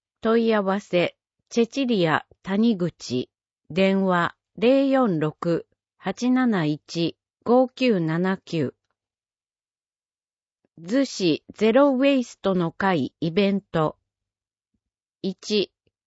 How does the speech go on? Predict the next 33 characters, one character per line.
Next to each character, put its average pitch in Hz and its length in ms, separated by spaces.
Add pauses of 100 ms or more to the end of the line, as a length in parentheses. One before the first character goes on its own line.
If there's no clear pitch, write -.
(100)
包 269 260
丁 294 300
研 208 180
ぎ 170 140
な 165 200
ど。 127 220 (680)
七 - 280
月 254 280
九 233 140 (260)
日 202 160
木 190 340
曜。 156 400 (880)
二、 208 340 (380)
エ 208 120
コ 277 160
広 233 360
場。 127 220 (760)
七 - 320
月 269 300
二 262 200
十 196 280
三 208 340
日 196 300
木 196 340
曜 247 260
か 160 200
ら 143 240 (120)
二 247 220
十 196 320
六 165 320
日 190 360
日 170 440
曜。 160 380